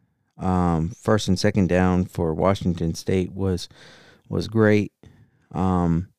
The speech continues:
and, uh, not so much on fourth down, but it doesn't really matter if you're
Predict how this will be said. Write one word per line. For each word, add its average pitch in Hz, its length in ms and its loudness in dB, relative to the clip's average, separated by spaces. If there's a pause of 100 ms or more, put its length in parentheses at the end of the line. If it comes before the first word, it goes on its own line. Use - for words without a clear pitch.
(1120)
and, 92 520 2
uh, 82 360 0 (1600)
not 104 200 2
so - 100 -4
much 95 200 2
on 87 100 0
fourth 104 280 -2
down, 87 280 2
but 87 120 -2
it 85 40 -10
doesn't 95 240 2
really 92 120 -2
matter 98 340 0
if - 180 -12
you're 92 140 -10